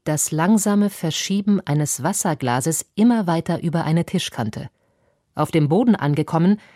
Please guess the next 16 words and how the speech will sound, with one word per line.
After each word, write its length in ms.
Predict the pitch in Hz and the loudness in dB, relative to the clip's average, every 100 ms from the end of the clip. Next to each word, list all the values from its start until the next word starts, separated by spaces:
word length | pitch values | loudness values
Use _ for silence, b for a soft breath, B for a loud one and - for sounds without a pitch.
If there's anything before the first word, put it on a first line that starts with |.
| B B | B B
ist 160 | 170 - | -4 -2
das 140 | 147 | -2
Glas 320 | 160 156 - | 0 0 -2
zerbrochen 540 | - 156 156 165 233 - | -2 0 0 -2 -4 -2
und 220 | 180 185 | 0 0
das 160 | 175 | 0
Wasser 260 | 156 151 175 | -2 0 -2
verschüttet. 640 | - 196 - - - - _ _ _ _ b b b b b - | -4 -4 -4 -6 -10 -14 _ _ _ _ b b b b b -2
Einfach 480 | 165 165 - 147 - | 0 0 -2 -6 -2
umkehren 720 | - 254 - - 127 113 107 - | 4 4 4 -2 -2 -2 -6 -4
lässt 300 | 139 131 - | -4 -4 -4
sich 120 | 139 | -4
der 140 | - 135 | -2 -4
Prozess 420 | 147 - 151 - | -4 -2 -4 0
dummerweise 540 | 156 147 139 135 135 | 0 0 2 0 2
nicht. 340 | 156 110 - | 0 -2 -10